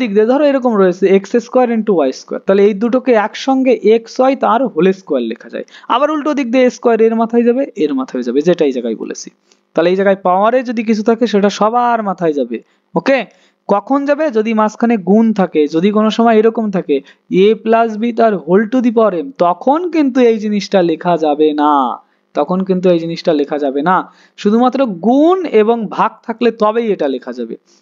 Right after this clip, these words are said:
যোগ বিয়োগ থাকলে এটা কিন্তু লেখা যাবে না। তাহলে এই জায়গায় মাঝখানে কি রয়েছে? গুণ রয়েছে, তাহলে এই one by six-টা দুজনের মাথায় দিয়ে দিতে পারবো এই রুল অনুযায়ী। তাহলে এই জায়গায় আমরা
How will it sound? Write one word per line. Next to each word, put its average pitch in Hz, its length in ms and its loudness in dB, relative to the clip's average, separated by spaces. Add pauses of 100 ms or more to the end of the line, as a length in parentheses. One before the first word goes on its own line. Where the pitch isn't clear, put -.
(140)
যোগ 170 200 2 (100)
বিয়োগ 202 240 0
থাকলে 226 240 0
এটা 165 160 0
কিন্তু 165 160 -4 (100)
লেখা 131 220 -4
যাবে 165 200 2
না। 160 60 -2 (280)
তাহলে 214 180 2
এই 208 60 2
জায়গায় 220 200 0
মাঝখানে 226 380 0
কি 240 140 2
রয়েছে? 151 180 0 (120)
গুণ 302 120 2 (100)
রয়েছে, 285 260 0 (320)
তাহলে 185 180 2 (120)
এই 208 80 4 (140)
one 202 180 0
by 226 120 0 (140)
six-টা 240 360 0 (260)
দুজনের 214 360 2
মাথায় 214 320 0
দিয়ে 196 160 2
দিতে 180 180 -2
পারবো 185 220 0 (220)
এই 175 140 4
রুল 139 200 -2
অনুযায়ী। 123 320 -4 (300)
তাহলে 165 200 2
এই 165 60 -4
জায়গায় 180 220 0
আমরা 185 120 2